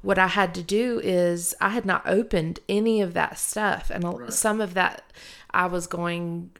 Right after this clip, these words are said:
Speaker 1: to need and or planning to use to take to the hospital. So all that to say, she helped me open all, all of those presents and take note of what they were for my,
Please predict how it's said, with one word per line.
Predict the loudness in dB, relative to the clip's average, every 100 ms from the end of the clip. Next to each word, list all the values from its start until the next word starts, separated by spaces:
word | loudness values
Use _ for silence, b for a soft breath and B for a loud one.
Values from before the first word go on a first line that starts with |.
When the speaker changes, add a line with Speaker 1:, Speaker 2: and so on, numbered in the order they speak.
| _ -20 -10
Speaker 1:
to | -8 -4
need | -2 -2 -2 -2 -4
and | -6 -4 -2
or | -2 -2
planning | -2 -2 -2 -4
to | -6 -8
use | -6 -6 -6 -6 -8 -10 -12
to | -14 -8
take | -8 -8
to | -10
the |
hospital. | -4 -4 -4 -8 -6
So | -4 -4 -2
all | 0
that | 2 0
to | -4
say, | -8 -6 -8
she | -4
helped | 0 -2 -2
me | -4
open | -2 -2 -2 -2
all, | 0 2 2 -2 B B B B 2
all | 4
of | 4 6
those | 4 4
presents | 0 2 2 0 -2 -4
and | -2 -2
take | -2 -4 -4 -4
note | 0 2 2 0 -2
of | -2 2
what | 0 0
they | -6
were | -2 0 2 4 2
for | 0 0 0
my, | 0 -4 -6